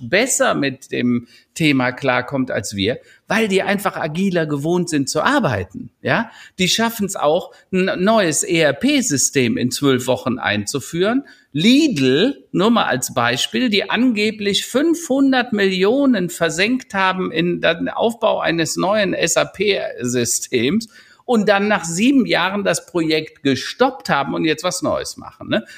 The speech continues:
Also wahrscheinlich kostet die der ganze Spaß eine Milliarde. Das muss man sich mal vorstellen. Und das liegt nur, weil wir diese starre, statische Denke haben.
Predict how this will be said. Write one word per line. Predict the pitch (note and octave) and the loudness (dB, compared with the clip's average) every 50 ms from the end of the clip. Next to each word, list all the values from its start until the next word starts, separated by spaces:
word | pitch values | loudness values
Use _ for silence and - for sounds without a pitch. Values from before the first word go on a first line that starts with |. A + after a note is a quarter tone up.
| - - | -2 -2
Also | E3 E3+ F3+ F3 | 0 0 2 2
wahrscheinlich | F3 E3+ D#3 - G3+ G#3+ A#3 A3+ A3 A3 G3+ - | 2 2 2 2 2 2 4 4 2 2 0 0
kostet | - G3 G3+ G3 G3 - F3 E3+ - | 0 0 2 2 0 -2 -4 -4 -4
die | E3+ E3+ E3 | -4 -2 0
der | E3 D#3+ D3+ | 0 0 0
ganze | D3+ D#3 D#3 E3+ D#3+ - D#3 C#3 | 0 0 0 -2 -2 -4 -6 -6
Spaß | - - - C#3+ C3 C3 C#3 D3 C#3+ - | -6 -4 0 0 2 2 0 0 -2 -2
eine | D#3+ D#3 | 0 0
Milliarde. | D3+ D3+ D3+ D3 D3+ D3+ E3 D#3 D3+ C3+ A#2+ A2+ F2 F2+ E2 - | 0 2 0 0 2 2 2 2 2 0 -2 -2 -4 -4 -4 -4
Das | - A#2 - - | -4 -6 -6 -4
muss | F3 F#3 G3 - - | -4 -4 -4 -4 -2
man | F3+ E3 D#3+ D#3 | -2 -2 0 0
sich | D3+ D3 - - | -2 -2 -2 -2
mal | D#3+ D3+ D3+ | -2 -2 -2
vorstellen. | - - D#3+ D3 C3 A#2 - - - - D#2+ D#2 D#2+ G2+ C#3 - - - - - - - - - _ | -2 -2 0 0 0 0 -2 -6 -6 -6 -6 -4 -4 -4 -6 -8 -12 -18 -20 -20 -20 -20 -20 -20 _
Und | - A#3 F#3 E3+ | 2 2 4 4
das | E3+ D#3 D3+ - - | 4 2 2 0 0
liegt | D3 D3 C#3 B2+ - - | 2 2 0 0 0 -2
nur, | C#3 D#3 G#3+ C4+ A#3+ C3 A2+ C#3+ F3 - - _ _ | 2 4 4 6 4 4 2 0 -2 -6 -8 _ _
weil | D3+ E3 F3 D#3+ | -2 0 0 2
wir | D3+ D3+ C#3+ | 2 2 2
diese | B2 C3 B2 A2 G2+ A2+ A2+ | 2 0 0 0 0 -2 -2
starre, | A2 - - - - G3+ G3+ G3 - F#3+ G3+ G3 G3 F#3+ | -2 -2 -2 0 0 0 0 0 0 0 0 0 0 -2
statische | F#3+ - - - D3+ C#3 C#3 D3 D3 - C#3+ B2+ - - A2+ G#2 | -4 -6 -2 -2 0 0 0 -2 -2 -4 -4 -4 -2 -4 -4 -2
Denke | G#2+ D3+ F#3+ G#3+ G3+ D#3+ - B2+ F2+ | 0 0 2 2 0 -2 -2 -4 -6
haben. | E2+ E2+ D#2 - - - F2 - | -6 -8 -10 -12 -10 -8 -8 -8